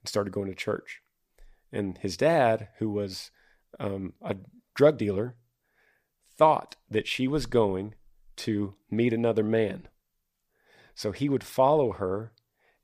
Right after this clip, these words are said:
and go and hide in the bathroom and wait just to catch her in the act,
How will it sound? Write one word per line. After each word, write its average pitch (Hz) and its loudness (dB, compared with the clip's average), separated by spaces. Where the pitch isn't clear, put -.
and 104 -4
go 117 4
and 123 -2
hide 120 2
in 120 0
the 110 -2
bathroom 110 0
and 95 -4
wait 127 -2
just - -2
to 117 -2
catch - -2
her 107 2
in 104 2
the 98 0
act, - -4